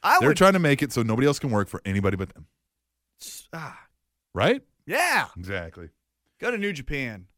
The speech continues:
Speaker 2: Like, yeah, you're ma-, you're handcuffing people after you let go of them because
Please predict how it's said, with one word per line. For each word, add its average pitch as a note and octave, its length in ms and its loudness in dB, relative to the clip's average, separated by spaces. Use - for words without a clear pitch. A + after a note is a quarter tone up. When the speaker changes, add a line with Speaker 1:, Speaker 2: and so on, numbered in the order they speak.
Speaker 2:
Like, G#2 240 -4
yeah, B2+ 140 0
you're A2+ 220 2
ma-, D#3 120 0
you're C3 200 -2
handcuffing B2 640 -2
people E2 460 -6
after C3+ 360 0
you A#2 280 2
let C3 280 6
go A2+ 220 4
of E2+ 100 0
them F2+ 200 -2
because F#2+ 340 -2